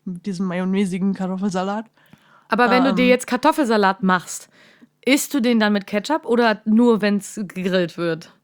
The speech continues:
Speaker 1: Eigentlich nur, wenn's gegrillt wird. Es muss schon, muss schon draußen stattfinden.
Speaker 2: Ja.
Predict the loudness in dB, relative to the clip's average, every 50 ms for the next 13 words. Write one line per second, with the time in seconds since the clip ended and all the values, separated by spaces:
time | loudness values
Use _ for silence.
0 | _ _ _ _ _ _ _ _ _ _ 0 2 4 4 4 4 4 6 6 6
1 | 6 4 2 -2 -4 -8 -12 -4 0 0 0 0 0 -4 -10 -10 -10 -6 -2 -2
2 | -2 -2 0 0 -2 -2 -2 -4 _ -20 -20 -12 -4 -2 0 2 4 4 4 4
3 | 4 2 2 2 0 0 0 0 0 0 -2 -2 -4 -6 _ -8 -4 -2 -2 -2
4 | -4 -6 -4 -2 -2 0 2 0 0 0 -2 -2 0 0 2 2